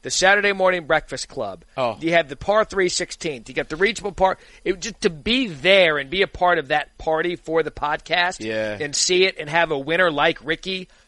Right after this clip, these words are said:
Speaker 1: come out and win it, I thought it was a perfect ending to a perfect week in the sport overall.
Speaker 2: So on my flight out,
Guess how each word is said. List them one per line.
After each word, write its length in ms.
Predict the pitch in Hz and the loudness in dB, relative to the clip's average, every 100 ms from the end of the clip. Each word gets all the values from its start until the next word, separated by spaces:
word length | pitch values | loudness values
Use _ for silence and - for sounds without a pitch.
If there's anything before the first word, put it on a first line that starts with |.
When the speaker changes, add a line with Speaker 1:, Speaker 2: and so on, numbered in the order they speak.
| _ | _
Speaker 1:
come 240 | - 185 175 | -4 2 4
out 220 | 175 170 | 2 0
and 180 | 151 131 131 | -8 -6 -2
win 160 | 165 | 0
it, 160 | 202 - _ _ - | 0 -4 _ _ -6
I 140 | - 170 | -4 2
thought 240 | 208 180 | 2 2
it 20 | |
was 140 | 160 156 | 0 -4
a 100 | 135 - | -4 -10
perfect 500 | - 208 190 196 - - | -4 -2 -2 -6 -8 -6
ending 420 | 165 170 151 131 131 | 0 0 0 -4 -2
to 120 | 143 | -2
a 40 | |
perfect 460 | - - 185 180 165 | 0 2 0 0 -2
week 300 | 151 156 - | 0 0 -2
in 140 | 160 156 | -6 -4
the 80 | 135 | -4
sport 460 | - 165 156 123 - | -2 4 4 4 0
overall. 500 | 131 113 117 98 82 | -2 0 0 0 0
Speaker 2:
So 180 | - 143 | 2 2
on 300 | 151 170 175 | 4 0 2
my 180 | 165 | 0
flight 480 | 143 - 165 165 139 - | 0 0 4 4 4 2
out, 340 | 147 139 120 | 4 4 0